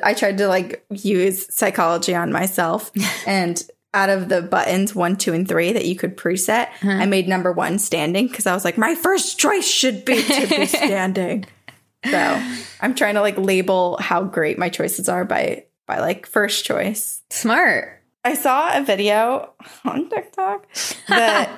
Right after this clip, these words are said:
Speaker 2: <laughs>
Speaker 1: it reminded me of you. I should have sent it to you, but it's too far gone now
Speaker 2: What?
Speaker 1: because I'm never gonna be able to re-find it. But there's this woman who, I don't know if she is writing her own passages or if she's finding them somewhere, but basically she's got this, like,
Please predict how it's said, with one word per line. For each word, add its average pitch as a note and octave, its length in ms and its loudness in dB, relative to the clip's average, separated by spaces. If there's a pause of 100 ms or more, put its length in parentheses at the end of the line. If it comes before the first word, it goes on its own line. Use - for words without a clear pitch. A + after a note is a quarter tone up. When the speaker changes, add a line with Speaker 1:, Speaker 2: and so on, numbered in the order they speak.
(140)
Speaker 2:
<laughs> - 100 -18
Speaker 1:
it A#3+ 100 2
reminded B3+ 560 2
me G#3 120 2
of G3+ 100 0
you. G3 120 2
I E3+ 80 2
should B3+ 200 -2
have - 100 -2
sent G3 200 -2
it G3+ 100 -6
to - 140 -2
you, F#2+ 240 0
but - 160 0
it's - 220 -2
too A3+ 140 0
far G3+ 240 0
gone F#3 280 2
now F#3 480 -2
Speaker 2:
What? F#3 200 0
Speaker 1:
because - 340 -4 (280)
I'm F#3+ 140 0
never F3+ 160 2
gonna F#3 180 0
be F#3 100 0
able F#3 160 -2
to F3+ 100 -2
re-find F#3 360 0
it. E3 140 0 (340)
But G#3+ 120 -4
there's A#3+ 220 2
this E4 180 0
woman G#3 320 2
who, F#3+ 520 2 (280)
I A#3 80 2
don't E4+ 200 2
know G#3+ 220 2
if G#3+ 160 -2
she F#3+ 680 0
is F3+ 180 0
writing F#3 480 2
her F3+ 300 -2
own F3+ 380 0
passages F#3+ 720 -2
or F#3+ 120 0
if F#3+ 100 -4
she's G3 260 -2
finding F3+ 340 0
them G3+ 160 0
somewhere, A#3+ 320 0
but G#3+ 160 -2
basically A3+ 380 -2
she's G#3 180 0
got G3 180 -2
this, F#3 160 0
like, F#3 200 -2